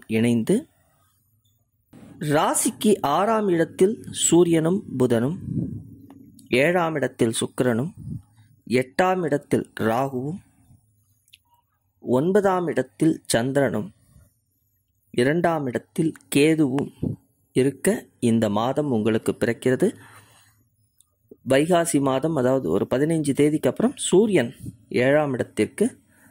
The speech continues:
வந்து விடுவார். இந்த மாதம் கொஞ்சம் சுமாரான மாதம்தான்.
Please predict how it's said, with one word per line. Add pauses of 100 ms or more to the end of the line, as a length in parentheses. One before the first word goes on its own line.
(420)
வந்து
விடுவார். (1400)
இந்த
மாதம் (1700)
கொஞ்சம் (640)
சுமாரான
மாதம்தான்.